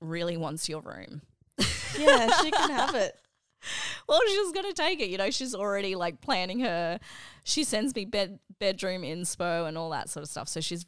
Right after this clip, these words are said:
Speaker 1: very excited about taking over your room, but she's also weirded out by the fact that you're not gonna be here anymore.
Speaker 2: Yeah.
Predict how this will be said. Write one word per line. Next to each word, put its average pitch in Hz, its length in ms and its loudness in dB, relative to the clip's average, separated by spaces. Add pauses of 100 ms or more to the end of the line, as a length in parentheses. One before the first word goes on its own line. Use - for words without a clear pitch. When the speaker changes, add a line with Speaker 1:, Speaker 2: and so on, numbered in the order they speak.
Speaker 1:
very 175 280 2
excited 151 500 -4
about 147 240 -6
taking 147 400 -6
over 147 440 -6
your 147 240 -10
room, 247 440 -4 (760)
but - 240 2
she's - 300 -2 (140)
also 156 760 -4 (240)
weirded 143 340 -8
out 139 300 -4 (480)
by 160 120 -2
the 147 80 -8
fact - 280 -4
that - 100 -8
you're 143 120 -6
not 135 180 -8
gonna 131 160 -10
be 87 220 -12
here 135 200 -10
anymore. - 460 -14 (320)
Speaker 2:
Yeah. 185 300 -10